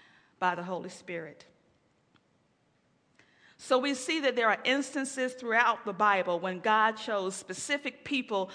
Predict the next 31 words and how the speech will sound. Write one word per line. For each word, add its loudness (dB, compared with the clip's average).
to -6
do -4
extraordinary 0
things. -6
Sometimes 2
these -8
people -2
operated 2
on -2
the -4
national -2
stage, 2
and -6
sometimes 0
they 2
were 2
the -2
one 0
in 0
their 4
own 4
little 0
part 0
of 0
the -4
world. -2
Yet 2
they 2
made -2
an -4
impact. -10